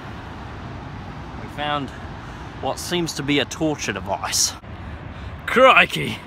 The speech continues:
We've been here for three days already, and Kerry's already out of water. So, what's gonna have to happen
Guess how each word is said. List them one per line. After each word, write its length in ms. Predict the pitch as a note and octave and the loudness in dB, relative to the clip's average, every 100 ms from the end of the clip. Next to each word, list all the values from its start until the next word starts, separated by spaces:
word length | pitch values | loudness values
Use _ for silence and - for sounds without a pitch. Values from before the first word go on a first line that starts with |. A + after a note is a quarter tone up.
| - - - - - | -16 -16 -14 -14 2
We've 220 | D#3+ G3 | 6 6
been 180 | F3 G#3 | 8 8
here 160 | G3 F#3 | 8 2
for 140 | - | 0
three 440 | - G#3 G#3+ A3+ A3 | 0 4 8 8 10
days 480 | G#3+ A3 F#3 D#3+ | 12 12 10 8
already, 480 | D#3+ D#3+ D#3 D3 C#3 B2 - - - - | 4 4 6 4 2 -4 -12 -12 -12 -6
and 140 | C3 C3 | -4 4
Kerry's 400 | E3 E3+ E3 E3+ | 6 6 6 6
already 500 | E3+ D#3 D#3+ D3+ C#3+ | 6 6 4 4 4
out 120 | C#3+ | 4
of 100 | B2+ | 4
water. 300 | C#3 D3 A#2 - - - - - - - - - | 4 2 2 -2 -6 -10 -14 -14 -14 -14 -14 -12
So, 440 | - - F#3 A#2+ - - - - - | -6 6 8 8 2 -4 -6 -8 -2
what's 260 | D3+ D#3 | -2 0
gonna 200 | F3+ F3 | 2 4
have 200 | E3+ F3 | 4 2
to 80 | D#3 | 2
happen 420 | C3+ E3 B2+ C3 | 4 4 4 -4